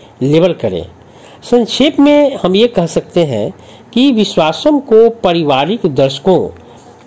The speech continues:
और थाला अजीत के प्रशंसकों को संतुष्ट करने के लिए सही व्यावसायिक, व्यावसायिक तत्वों के साथ इसे पैक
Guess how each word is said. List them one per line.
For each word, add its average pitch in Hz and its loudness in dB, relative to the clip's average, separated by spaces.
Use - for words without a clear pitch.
और 240 2
थाला 185 0
अजीत 156 -2
के 196 2
प्रशंसकों 185 -2
को 220 -2
संतुष्ट 185 -2
करने 151 0
के 175 -2
लिए 139 -2
सही 196 -2
व्यावसायिक, 170 0
व्यावसायिक 156 -2
तत्वों 202 -2
के 151 -4
साथ 135 -2
इसे 196 -2
पैक 175 -2